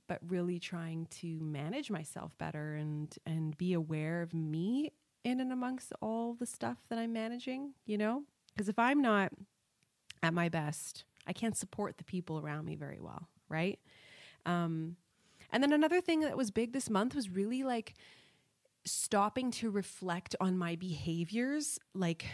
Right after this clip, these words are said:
the ones I don't really give much thought to. So, you know, in an article I was perusing about this pandemic wall, they were talking about, you know, how do you change your habits? How do you, like,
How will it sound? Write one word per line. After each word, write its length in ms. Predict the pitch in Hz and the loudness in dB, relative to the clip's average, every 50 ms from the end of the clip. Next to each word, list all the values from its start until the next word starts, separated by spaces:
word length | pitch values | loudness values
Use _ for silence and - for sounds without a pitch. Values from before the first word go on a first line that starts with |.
| - - - - - | -10 -12 -18 -18 -14
the 180 | - 180 - 208 | -4 2 4 4
ones 300 | 196 196 208 214 226 233 | 6 6 6 6 4 4
I 100 | 247 220 | 4 4
don't 140 | 214 208 208 | 2 2 0
really 200 | 208 208 196 185 | 0 2 0 0
give 240 | 175 - 180 170 175 | 0 -2 -4 -2 -2
much 280 | 180 170 180 - - | -2 -2 -2 -4 -8
thought 440 | - - - - 156 151 - - _ | -10 -6 -4 -2 -2 -2 -2 -6 _
to. 180 | - - 147 - - - 185 - - - - - - - | -8 -6 -6 -6 -8 -10 -14 -16 -18 -20 -20 -20 -16 -10
So, 720 | - - - - 196 185 180 180 175 170 170 165 170 165 - - - - - - - _ | -6 -2 0 2 4 4 4 4 4 4 2 2 0 -4 -6 -14 -20 -20 -20 -20 -12 _
you 120 | - 190 | -2 0
know, 100 | 180 170 - | 0 0 2
in 180 | - 202 214 208 | 4 4 6 6
an 80 | 190 | 4
article 420 | - - 170 180 185 180 - 180 175 | 2 2 2 2 2 2 2 2 2
I 100 | 165 165 | 2 4
was 360 | 160 170 165 165 - - - - - | 2 2 0 -2 -4 -6 -8 -12 -14
perusing 520 | - - 180 175 175 180 175 - 180 165 | -8 -4 -2 0 2 2 2 2 2 2
about 280 | 165 156 - 160 170 - | 2 2 2 2 2 2
this 140 | - 175 - - | 0 0 -2 -2
pandemic 600 | - - 165 160 151 151 151 147 147 143 - - | -2 -2 -2 0 0 0 0 0 0 -2 -2 -2
wall, 380 | 147 147 143 143 147 147 156 | 0 0 0 2 0 0 0
they 120 | 156 160 156 | 0 -2 -2
were 100 | 160 160 | -2 -4
talking 420 | - - 185 165 160 - 190 185 | -4 -2 -2 -2 -2 0 0 0
about, 340 | 175 180 170 170 101 - - - - - | 0 2 0 0 0 -2 -6 -12 -14 -8
you 100 | - 196 | -4 -2
know, 120 | 190 175 | 0 0
how 200 | 170 - - 190 | 0 0 0 0
do 60 | 196 240 | 2 2
you 140 | 254 277 | 2 0
change 360 | 262 - - 220 214 214 208 196 | 0 0 0 2 2 2 2 0
your 100 | 165 147 | 0 -2
habits? 640 | - - - - - - - - - - - - | -4 -6 -6 -4 -4 -4 -6 -8 -6 -6 -6 -6
How 220 | - - 160 165 175 | -4 -2 -2 0 0
do 60 | 190 | -2
you, 580 | 190 175 170 180 180 180 175 175 175 170 165 160 - - - - - - - - - - - _ _ _ _ _ _ _ _ _ _ _ _ _ _ _ _ _ _ _ - | -4 -4 -4 -4 -2 -2 -2 -2 -4 -4 -6 -8 -10 -16 -20 -20 -20 -20 -20 -20 -20 -20 -20 _ _ _ _ _ _ _ _ _ _ _ _ _ _ _ _ _ _ _ -4
like, 380 | 160 185 180 180 175 - - | 0 0 2 0 0 -4 -12